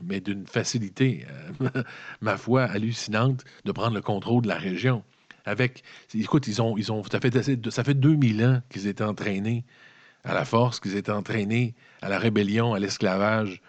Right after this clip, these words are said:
au contrôle. Donc, ça, ils, on a fait, dans le fond, tranquillement, la Sicile a fait une espèce de soupe. <laughs> Tranquille, ils ont,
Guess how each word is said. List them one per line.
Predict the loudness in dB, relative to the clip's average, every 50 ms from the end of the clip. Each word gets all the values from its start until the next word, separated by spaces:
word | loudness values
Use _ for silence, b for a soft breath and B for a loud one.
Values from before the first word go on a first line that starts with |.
| B B B
au | B -6 0
contrôle. | 2 2 2 2 0 0 2 2 2 2 2 -2 -4 b b b b b b b b b b b b b b b b -4
Donc, | -4 -2 0
ça, | -2 0 2
ils, | 2 2 2 2
on | 2 2 2
a | 2
fait, | 2 0 0 0
dans | 0 0
le | 0
fond, | 0 -2 -2
tranquillement, | -2 -2 -2 -2 -2 0 2 4 4 4 4 2 2 2
la | 0 0 -2 -4
Sicile | -4 -4 -6 -4 -2 0 0 0 0
a | -2
fait | -2 -4 -2 -2
une | -2 -4
espèce | -4 -2 2 2 2 2
de | 2 0 -2
soupe. | -4 -4 -2 0 2 2 0 -2 _
<laughs> | -10
Tranquille, | -6 -6 -4 -4 -4 -2 0 0 2
ils | 2
ont, | 2 2